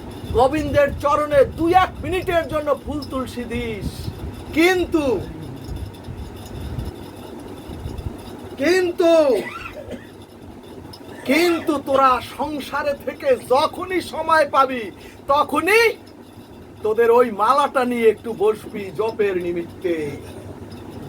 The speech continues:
রাধে রাধে। অর্থাৎ গৃহীদের একমাত্র উপায়, তাহলে ও মা গো, গৃহীদের একমাত্র উপায় সময় পেলেই লুডো খেলা নয়।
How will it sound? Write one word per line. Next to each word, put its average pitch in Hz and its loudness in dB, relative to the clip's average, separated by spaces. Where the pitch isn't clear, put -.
রাধে 202 6
রাধে। 254 8
অর্থাৎ 277 2
গৃহীদের 294 6
একমাত্র 285 -2
উপায়, 269 6
তাহলে 269 2
ও 277 10
মা 311 2
গো, 294 4
গৃহীদের 277 -2
একমাত্র 302 -2
উপায় 294 4
সময় 285 -2
পেলেই 320 -2
লুডো 294 2
খেলা 311 2
নয়। 311 6